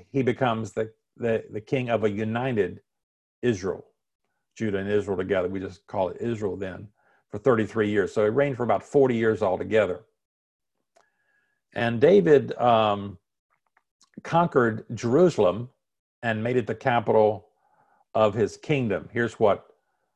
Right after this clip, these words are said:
Jerusalem looked like in David's day. Uh, this is the city of David here. And in the Old Testament, it's called Mount Zion. This is Mount Zion.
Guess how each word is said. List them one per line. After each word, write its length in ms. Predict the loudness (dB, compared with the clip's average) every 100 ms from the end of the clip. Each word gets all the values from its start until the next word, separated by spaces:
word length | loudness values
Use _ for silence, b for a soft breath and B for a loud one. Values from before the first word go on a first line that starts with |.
| _ _ _
Jerusalem 600 | -4 2 4 4 -2 -2
looked 420 | 0 0 0 _
like 500 | 2 4 2 -2 _ _ _ _
in 220 | -14 -10 -4
David's 400 | -2 -2 -8 -4
day. 440 | -2 -2 -4 -6 -12 _ _ _ _ _ _ _ _ _
Uh, 340 | -2 0 0 -2
this 280 | -4 -2
is 140 | -4 -2
the 100 | -2
city 320 | 2 2 2
of 140 | 2
David 520 | 2 2 4 0 -2 -8 -18 -20 _ _ _ _ _ _ _ _ _ _ -8
here. 440 | -4 0 0 -2 _ _ _
And 300 | -8 -4 -4
in 100 | -4
the 120 | 0 2
Old 100 | 4
Testament, 320 | 2 2 -4
it's 80 | 2
called 220 | 2 4
Mount 240 | 0 -2
Zion. 440 | -2 -2 -2 -6 -4
This 200 | -4 -2
is 180 | -4
Mount 260 | -2 -4 -2
Zion. 440 | -4 -2 -4 -12